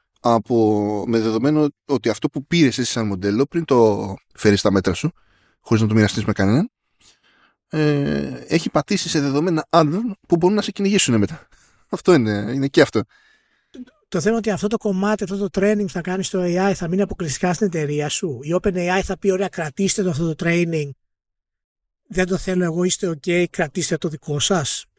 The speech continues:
Speaker 2: Αυτό είναι πολύ δύσκολο να γίνει.
Speaker 1: Είναι δύσκολο, σε κλίμακα είναι δύσκολο, έτσι κι αλλιώς. Αλλά δεν είναι, απλά δεν είναι ανέφικτο, αυτό θέλω να πω. Δηλαδή, αν το πάρει κάποιος πατριωτικά,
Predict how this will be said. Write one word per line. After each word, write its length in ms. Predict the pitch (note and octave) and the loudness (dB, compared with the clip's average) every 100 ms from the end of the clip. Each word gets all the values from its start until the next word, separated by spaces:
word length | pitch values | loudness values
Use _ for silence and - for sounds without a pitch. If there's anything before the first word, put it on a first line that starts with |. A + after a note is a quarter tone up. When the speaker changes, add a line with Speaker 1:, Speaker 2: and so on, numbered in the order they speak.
| - | -8
Speaker 2:
Αυτό 220 | G3+ - | -6 -4
είναι 80 | C4 | -4
πολύ 220 | B3+ C4+ | -2 -2
δύσκολο 380 | F4+ - F3 C3+ | 0 -2 -4 -8
να 100 | B2 | -14
γίνει. 280 | A#2 G#2+ _ C3 | -20 -20 _ 0
Speaker 1:
Είναι 260 | B2+ D#3 | 2 4
δύσκολο, 320 | F3 F3+ G#2 | 2 2 -2
σε 120 | F#2 - | -4 -4
κλίμακα 420 | - B2 D3 C3+ | 0 0 2 2
είναι 160 | C3+ | 2
δύσκολο, 320 | C3+ C#3+ F2+ G2 | 2 0 -2 -4
έτσι 160 | G2+ | -6
κι 60 | F2+ | -10
αλλιώς. 420 | E2 E2 - - | -12 -14 -18 -10
Αλλά 300 | G#2+ A#2 A#2+ | -4 0 0
δεν 180 | B2 D#3+ | 0 2
είναι, 320 | F3+ E3 C#3 | 2 0 -4
απλά 260 | - D#3 D#3+ | -2 0 2
δεν 140 | E3+ | 2
είναι 140 | F3 E3 | 2 2
ανέφικτο, 440 | D#3+ E3+ D3 - | 2 0 0 0
αυτό 200 | A2 - | 0 0
θέλω 160 | B2 A2 | 0 2
να 160 | G2+ | 2
πω. 120 | F#2 G#2 | 0 -2
Δηλαδή, 200 | G#2 A2+ | 0 0
αν 60 | |
το 80 | A#2 | 2
πάρει 160 | A#2+ A#2 | 2 2
κάποιος 220 | B2+ A#2 | 0 0
πατριωτικά, 680 | A2 G#2+ G2+ F#2+ A2 E3 | 0 2 0 2 2 2